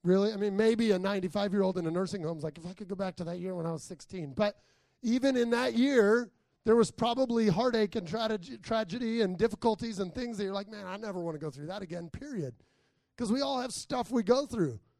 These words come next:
But I think it's really important looking into a new year going like, "Okay, God, I want this year to be different." And I think everybody in here would say, "I want this year to be better."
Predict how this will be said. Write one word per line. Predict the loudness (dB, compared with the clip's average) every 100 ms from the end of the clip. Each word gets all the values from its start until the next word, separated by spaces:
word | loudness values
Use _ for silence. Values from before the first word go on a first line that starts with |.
| _ _ _ _ _ _ _ _ _ _ _ _
But | -2
I | 0
think | 0 -4
it's | -4
really | -4 -2 -4
important | -2 0 2 2
looking | 2 2 0 0
into | -2 2 4
a |
new | 4 0
year | 0 0
going | 0 -2
like, | -2 -8 -10 -14
"Okay, | -8 -6
God, | -4 -4 -4
I | -4
want | -4 -4 -6 -10 _
this | -2 0 0 -2
year | -2
to | 0
be | -2
different." | -4 -4 -6 -8 _ -8
And | -4
I | -2
think | -4 -6 -4
everybody | -2 0 2 2 2
in |
here | 0 2
would | 0
say, | -2 -6 -4
"I | -2
want | -4 -4
this | -10 -8
year | -6
to | -4
be | -4 -6 -6 -8 _ _ _ _ _ _ _ _ _ _ _ _ _ _ -12
better." | -10 -10 -12